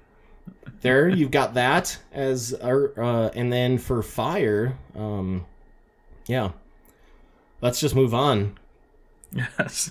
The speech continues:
Speaker 2: <laughs> Joe Burrow threw for, uh, five hundred and twenty-five yards yesterday. That was pretty impressive. Had four touchdowns and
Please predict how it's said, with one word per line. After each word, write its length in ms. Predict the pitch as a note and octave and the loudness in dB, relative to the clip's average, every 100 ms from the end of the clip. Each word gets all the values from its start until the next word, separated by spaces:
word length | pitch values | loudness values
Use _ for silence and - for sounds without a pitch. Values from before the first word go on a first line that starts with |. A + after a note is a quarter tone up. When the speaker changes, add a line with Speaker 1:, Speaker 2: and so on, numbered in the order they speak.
| - | 0
Speaker 2:
<laughs> 840 | E3 - C4 - A3+ - - - | 0 6 6 10 8 8 -8 -2
Joe 200 | - F#3 | 6 6
Burrow 400 | E3+ F3 G3 F#3+ | 10 12 12 12
threw 240 | F#3 F3+ | 10 6
for, 280 | F3 F#3 E3+ | 8 8 10
uh, 180 | D#3 C#3 - | 10 8 4
five 240 | - D3+ E3 | 0 6 8
hundred 280 | F#3 F3 E3+ | 6 2 -2
and 100 | C#3+ | -4
twenty-five 540 | E3+ E3+ D#3 E3 C#3 | -4 -4 4 4 6
yards 340 | C3 E3+ F#3+ | 6 6 6
yesterday. 460 | D#3+ C3 - A#2+ C3+ | 2 2 0 0 0
That 180 | D#3 C#3+ | 0 0
was 140 | C3+ | -2
pretty 260 | - D3+ C#3 | -2 0 0
impressive. 680 | A#2 - B2+ - D#3 D#3 C#3 | -2 0 0 0 -2 -2 0
Had 200 | C3 A#2+ | -2 -2
four 260 | - C3 | 0 2
touchdowns 680 | B2+ C3 B2+ - C#3 C#3+ C3+ | 4 0 0 0 2 2 -2
and 240 | A#2 A2+ | -4 -6